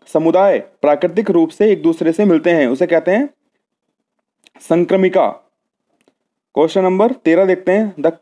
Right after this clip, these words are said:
coral reefs, coral reefs are made of, देखिए, कोरल होती हैं, कोरल,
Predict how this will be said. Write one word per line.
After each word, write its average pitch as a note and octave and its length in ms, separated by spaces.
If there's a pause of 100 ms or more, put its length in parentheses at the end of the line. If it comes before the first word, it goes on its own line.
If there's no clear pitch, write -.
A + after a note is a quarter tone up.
coral F3 440
reefs, F#3+ 360 (1000)
coral F#3 280
reefs F3+ 460 (100)
are D#3+ 160
made E3 240
of, A#3 140 (720)
देखिए, D#3 180 (580)
कोरल F#3+ 360
होती F3+ 200
हैं, F#3+ 120
कोरल, F#3+ 400